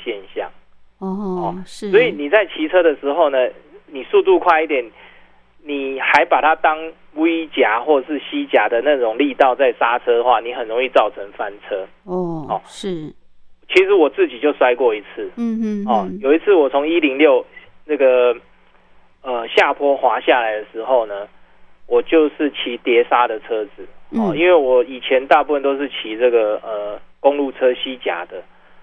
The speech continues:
Speaker 1: 那一次就是没有注意到我的这个刹车压得太大力，
Speaker 2: 是。
Speaker 1: 结果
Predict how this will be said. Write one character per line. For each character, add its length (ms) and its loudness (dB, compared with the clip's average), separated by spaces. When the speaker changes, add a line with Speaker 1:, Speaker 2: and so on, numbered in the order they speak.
Speaker 1:
那 140 4
一 160 0
次 240 2
就 120 4
是 120 -2
没 120 0
有 140 2
注 220 -4
意 100 -4
到 220 4
我 180 0
的 140 4
这 160 -2
个 440 4
刹 220 2
车 360 0
压 200 2
得 140 0
太 220 0
大 260 0
力， 180 -10
Speaker 2:
是。 200 -6
Speaker 1:
结 60 2
果 120 0